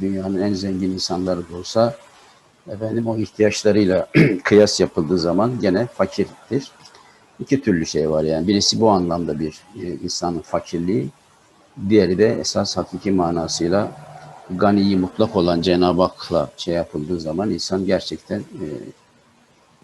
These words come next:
mutlak fakir bir varlıktır. Dolayısıyla bu iki önemli özelliği insanın,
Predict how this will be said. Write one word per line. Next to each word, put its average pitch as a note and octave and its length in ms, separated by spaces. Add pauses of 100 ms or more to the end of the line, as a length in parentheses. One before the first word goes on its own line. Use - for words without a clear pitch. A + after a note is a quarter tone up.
(300)
mutlak G2 400
fakir - 480
bir D#2+ 120
varlıktır. E2 540
Dolayısıyla C3+ 840
bu A#2+ 180
iki C3 320
önemli G#2+ 720
özelliği F#2 720
insanın, G#2+ 500